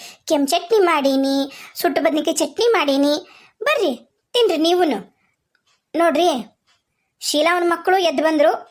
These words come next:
ಅವ್ರಿಗೂ ರೊಟ್ಟಿ ತುಪ್ಪ ಹಾಕ್ಕೊಟ್ಟೆ ಅವ್ರು ತಿಂದು ಹೋಗ್ಯಾರ. ಶೀಲಾನು ಮಕ್ಕೊಂಡಾಳ, ಶೀಲಾನ್ ಗಂಡನೂ ಮಕ್ಕೊಂಡಾನ, ನೀವು ಮಕ್ಕೊಂಡಿದ್ರಿ, ನಾನೇನ್ ಮಾಡ್ರಿ? ಮಾವಾರ್ ಅವಾಗ್ಲೇ ಎದ್ದು ಬಂದ್ರು, ಅವ್ರಿಗೆ ಚಾ ಮಾಡ್ಕೊಟ್ಟಿದ್ದೆ. ನನ್ ಗಂಡ, ನನ್ ಮಗ ಅಂತೂ ಉಂಡು ಹೊರಗೆ ಹೋದ್ರವ್ರು.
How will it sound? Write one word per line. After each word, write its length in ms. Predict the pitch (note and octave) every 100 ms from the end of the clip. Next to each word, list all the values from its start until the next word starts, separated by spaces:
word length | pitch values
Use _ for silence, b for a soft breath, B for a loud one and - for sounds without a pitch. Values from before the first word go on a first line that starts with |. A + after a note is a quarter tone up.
| -
ಅವ್ರಿಗೂ 300 | B3 D4+ F#4
ರೊಟ್ಟಿ 260 | E4 D#4+ F4+
ತುಪ್ಪ 200 | D#4 -
ಹಾಕ್ಕೊಟ್ಟೆ 360 | D#4 D4+ D#4 F#4+
ಅವ್ರು 160 | E4+ C#4
ತಿಂದು 200 | D#4 C#4+
ಹೋಗ್ಯಾರ. 240 | C#4+ A#3+ F#3+ B B B B
ಶೀಲಾನು 460 | - D#4 D#4 D4 F#4+
ಮಕ್ಕೊಂಡಾಳ, 440 | F#4+ - C#4+ C4+ C4+
ಶೀಲಾನ್ 380 | C4+ C#4+ C#4 C4
ಗಂಡನೂ 280 | B3+ D#4 G#4
ಮಕ್ಕೊಂಡಾನ, 480 | - D4+ C#4 C4+ C#4 C4+ B B -
ನೀವು 200 | A#4+ C5+
ಮಕ್ಕೊಂಡಿದ್ರಿ, 520 | F#4+ - C#4+ C4 C4+ D#4 -
ನಾನೇನ್ 340 | G#4+ B4+ A#4
ಮಾಡ್ರಿ? 320 | D#4+ D4 C#4+ C#4+ B B B G4+
ಮಾವಾರ್ 400 | F#4+ F4+ G#4 F#4+
ಅವಾಗ್ಲೇ 260 | F#4 F4+
ಎದ್ದು 180 | D#4+ C4+
ಬಂದ್ರು, 220 | D4 D4+ B4+
ಅವ್ರಿಗೆ 200 | A4+ -
ಚಾ 80 | E4
ಮಾಡ್ಕೊಟ್ಟಿದ್ದೆ. 640 | D4 B3 A#3+ A#3+ A3 C#4 D4 - _ b b b _
ನನ್ 320 | - B3 A#3 A#3 D4+
ಗಂಡ, 260 | F4+ F4+ F4+ F#4 F#4+
ನನ್ 200 | F#4 F#4
ಮಗ 180 | F#4+ F#4+ F#4+
ಅಂತೂ 240 | F#4+ A#4 A4
ಉಂಡು 220 | G4 F#4+ F#4
ಹೊರಗೆ 240 | E4+ E4+
ಹೋದ್ರವ್ರು. 420 | A4+ F4+ B3+ A3